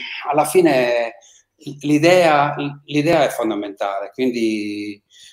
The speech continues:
poi la tecnica, certo, è importante. Se tu non riesci, non riesci a fare una foto come vuoi, è quello un po' un problema. Però, eh, bisogna arrivare, secondo me, al punto che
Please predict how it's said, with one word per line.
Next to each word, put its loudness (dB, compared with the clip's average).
poi 0
la 2
tecnica, 4
certo, -2
è -8
importante. -4
Se -10
tu 2
non 0
riesci, 0
non 2
riesci 0
a -2
fare 2
una 2
foto 0
come -2
vuoi, 4
è -4
quello -4
un -8
po' -10
un -10
problema. -4
Però, 4
eh, -4
bisogna 4
arrivare, 4
secondo 0
me, 4
al 2
punto 2
che -2